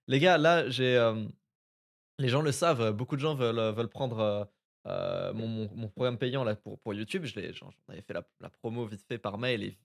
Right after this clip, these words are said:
très vite fait dans une vidéo. Euh, c-, genre, je pensais pas que ça, ça se vendrait aussi bien.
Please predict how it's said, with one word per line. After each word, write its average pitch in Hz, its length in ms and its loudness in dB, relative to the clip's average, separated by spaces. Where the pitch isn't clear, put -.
très - 180 -2
vite 127 160 -6
fait - 80 -6
dans 113 100 -2
une 107 140 -6
vidéo. 131 420 2
Euh, 87 400 -2
c-, - 220 -10
genre, 117 200 -6
je 113 120 -4
pensais 131 300 -2
pas 180 120 2
que - 100 -6
ça, - 200 -4
ça 107 400 -2
se - 240 -12
vendrait 156 320 4
aussi 131 280 0
bien. 175 340 2